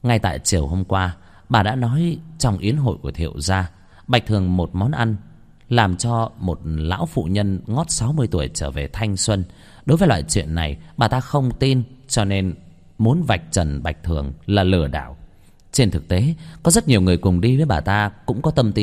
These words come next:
tư như vậy. Ở bên cạnh Lý Phương, có một mỹ nữ chân dài, khuôn mặt đầy lo âu, còn đang khuyên bảo: "Mẹ à, ông chủ quán cơm này rất đặc biệt đó. Ngày đó tận mắt, cả con và cha đều thấy. Mẹ cần gì phải gây khó dễ với hắn.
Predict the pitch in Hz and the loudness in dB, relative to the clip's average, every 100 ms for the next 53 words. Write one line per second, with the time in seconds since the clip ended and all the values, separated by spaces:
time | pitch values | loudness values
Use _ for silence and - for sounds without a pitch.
0 | 95 90 110 101 95 85 80 - - - | -2 -2 -2 0 0 -2 -2 -4 -12 -20
1 | - - - _ _ - - - - 113 | -20 -20 -20 _ _ -20 -20 -4 2 4
2 | 147 120 85 60 53 87 147 139 127 107 | 2 0 -2 -4 -2 0 0 0 0 0
3 | - - - - 175 139 82 80 92 95 | -6 -20 -12 0 2 2 0 -2 0 0
4 | 127 160 131 101 92 78 67 - - 165 | -2 0 0 0 -2 -2 -6 -10 0 2
5 | 123 80 85 80 73 92 107 107 110 110 | 2 0 -2 -2 0 -2 -2 -2 -2 -2
6 | - - 85 104 104 117 101 95 78 60 | -6 -4 -2 -2 -2 -2 0 0 -2 -4
7 | - - - - - 147 120 92 92 87 | -12 -20 -20 -20 -10 -4 -4 -2 -4 -6
8 | - - - - - 139 123 - 143 156 | -12 -20 -20 -8 -2 0 0 -2 -2 -2
9 | 127 110 - - 190 - 113 117 92 - | -2 -2 -6 -6 -4 -4 -4 -2 -2 -2
10 | 180 - - - - 127 127 - 160 - | -6 -6 -20 -12 -4 -2 -2 -2 -2 0
11 | 165 220 - - - 110 143 147 104 - | -2 -2 -8 -4 -2 0 0 0 0 -2
12 | 143 127 98 123 151 240 - - - 156 | 0 -2 -2 -2 -2 -2 -8 -18 -6 -2
13 | 143 123 120 107 87 131 147 143 165 170 | 0 0 0 0 0 0 0 0 0 0
14 | 165 147 165 226 | -2 -2 -2 -4